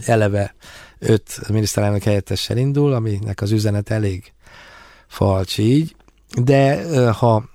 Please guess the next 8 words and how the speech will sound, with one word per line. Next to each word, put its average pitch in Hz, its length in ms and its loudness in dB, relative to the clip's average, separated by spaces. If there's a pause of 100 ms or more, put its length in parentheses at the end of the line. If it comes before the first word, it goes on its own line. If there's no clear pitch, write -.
tényleg 139 340 2
a 113 60 2
jogkörének, 110 600 0 (460)
ha 107 140 -4
ki - 120 2
tudja 147 260 0
tölteni 117 440 0
tartalommal 101 760 0